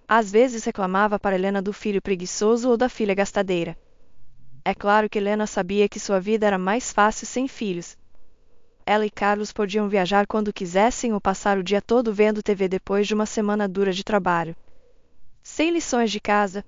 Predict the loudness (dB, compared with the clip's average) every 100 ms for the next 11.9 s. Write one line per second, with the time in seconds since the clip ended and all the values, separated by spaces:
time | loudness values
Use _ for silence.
0 | -12 -6 -4 -4 -2 -2 0 2 2 2
1 | 0 2 2 2 -2 0 2 0 0 2
2 | 2 2 -2 0 2 2 2 0 0 -2
3 | -6 -8 -20 -20 -20 -20 -20 -20 -20 -20
4 | -6 2 4 4 2 -2 -2 -4 -4 -8
5 | -8 -4 0 -2 -2 -4 -8 -6 -4 -6
6 | -8 -18 -20 -20 -20 -20 -18 -18 -6 -4
7 | 0 4 4 2 -2 -2 0 -2 -2 0
8 | 2 0 0 0 0 0 -2 -2 -4 -2
9 | -2 0 -2 -2 -2 -2 0 0 0 -4
10 | -2 -2 -2 -8 -12 -14 -14 -16 -20 -20
11 | -20 -10 -6 -4 -4 0 0 -2 -8